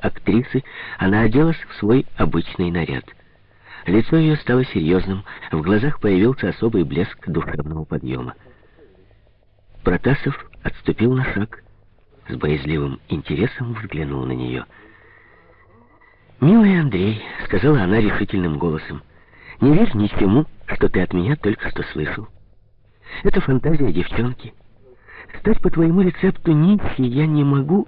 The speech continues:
и не желаю. Нет, нет, нет. Я должна жить и умереть в том звании,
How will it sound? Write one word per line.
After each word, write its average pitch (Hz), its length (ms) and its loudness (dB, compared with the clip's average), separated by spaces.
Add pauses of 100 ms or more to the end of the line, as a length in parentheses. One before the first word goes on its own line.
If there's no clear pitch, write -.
(120)
и 143 100 2
не 127 220 2
желаю. 113 580 -4 (540)
Нет, 208 260 2
нет, 147 180 -2 (100)
нет. 110 260 -6 (1120)
Я 180 140 4
должна 196 400 4
жить 196 240 2
и 180 80 2
умереть 165 400 4
в - 100 -10
том 156 240 4
звании, 165 480 2